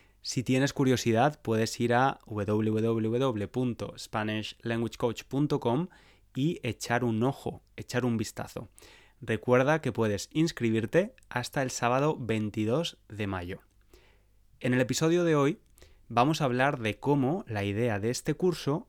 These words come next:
está conectada con un problema y una gran frustración que sufría en el año dos mil doce, hace casi diez años. Te voy a contar también las ideas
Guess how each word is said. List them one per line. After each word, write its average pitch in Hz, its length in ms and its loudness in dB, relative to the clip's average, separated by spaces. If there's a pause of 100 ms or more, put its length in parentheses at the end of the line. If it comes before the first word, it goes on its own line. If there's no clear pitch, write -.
(140)
está - 260 -4
conectada 151 680 0
con 117 200 0
un 127 160 2
problema 127 640 2 (380)
y 123 100 -2
una 143 180 4
gran 135 220 2
frustración 139 720 -4 (320)
que 120 120 -4
sufría 113 680 -2
en 110 140 -6
el 104 120 -2
año 110 260 -2
dos 107 240 -4
mil 101 220 -2
doce, 101 400 -8 (160)
hace - 300 -6
casi 147 460 -2
diez 110 340 0
años. - 440 -8 (680)
Te 113 100 -2
voy 123 100 6
a 147 80 6
contar 160 300 4
también 131 420 2
las 110 220 -2
ideas 117 600 0